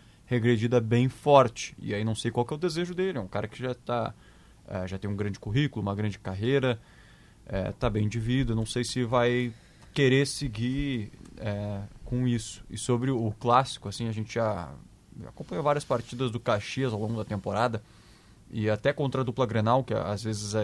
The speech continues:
as equipes do interior se modificam bastante, o Caxias demonstrou muita personalidade, um, uma proposta de jogo bem clara. Enquanto o Juventude, em vários momentos, pareceu uma equipe muito desorganizada até. Não só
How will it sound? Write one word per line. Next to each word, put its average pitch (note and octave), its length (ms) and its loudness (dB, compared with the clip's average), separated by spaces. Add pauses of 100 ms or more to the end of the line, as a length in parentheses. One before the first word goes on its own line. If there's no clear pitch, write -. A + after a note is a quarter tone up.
(140)
as G2 120 -8
equipes G#2 240 -10
do A2+ 60 -2
interior A2 380 0 (720)
se - 140 -8
modificam B2+ 500 0
bastante, B2 540 0
o A#2 140 -8
Caxias C#3+ 920 0 (220)
demonstrou C3+ 580 0
muita C3+ 1000 4 (340)
personalidade, C#3 800 2
um, G#2+ 200 -4
uma G#2 220 -2
proposta B2 560 2
de A2 80 -4
jogo B2+ 420 0
bem B2 240 2
clara. C3 460 8 (1040)
Enquanto C3 460 0
o - 20 2
Juventude, C3+ 800 0
em D#3 180 2
vários C3+ 320 6
momentos, C3+ 300 0
pareceu C3+ 240 -4
uma C3+ 80 0
equipe C#3 260 -6
muito C#3+ 360 -2
desorganizada C#3+ 960 6
até. G2 200 -2
Não G2+ 180 -2
só A#2+ 720 4